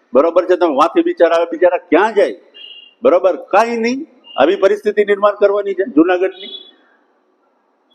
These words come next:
હિટલર શાહી જેવી પરિસ્થિતિ નિર્માણ કરી દીધી છે. તળાવનું બ્યુટિફિકેશન કરે છે. તળાવના બ્યુટિફિકેશનની અંદર કોઈ દી વડીલોના પાર્ક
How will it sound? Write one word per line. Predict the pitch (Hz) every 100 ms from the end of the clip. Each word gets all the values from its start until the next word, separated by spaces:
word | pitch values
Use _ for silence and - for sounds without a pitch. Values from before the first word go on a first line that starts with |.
| _ 135
હિટલર | 147 190 202
શાહી | 160 180 180
જેવી | 165 170
પરિસ્થિતિ | 160 160 147 160 151
નિર્માણ | 139 143 139
કરી | 117 120 -
દીધી | 98 -
છે. | -
તળાવનું | - 190 196 190
બ્યુટિફિકેશન | 185 185 190 185 180 170 160
કરે | 143 135
છે. | 127
તળાવના | 139 156 180 185
બ્યુટિફિકેશનની | 185 185 196 190 190 190 190 190
અંદર | 185 185
કોઈ | 175 185
દી | 175
વડીલોના | 165 180 185 185
પાર્ક | 175 180